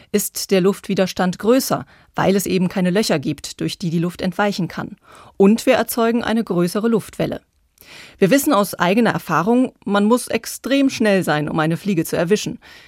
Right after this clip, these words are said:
Das liegt unter anderem daran, dass Fliegen Facettenaugen haben.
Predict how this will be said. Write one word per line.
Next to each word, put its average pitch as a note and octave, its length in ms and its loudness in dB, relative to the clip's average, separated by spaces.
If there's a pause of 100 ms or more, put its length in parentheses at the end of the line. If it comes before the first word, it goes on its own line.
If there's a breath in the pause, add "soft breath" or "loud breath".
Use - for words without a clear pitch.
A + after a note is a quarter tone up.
(140 loud breath)
Das - 160 -6
liegt G3 220 -2
unter F#3 220 -2
anderem E3 320 0
daran, G#3+ 400 0
dass G3+ 180 -2
Fliegen G#3 340 -2
Facettenaugen F3 960 -4
haben. D3 360 0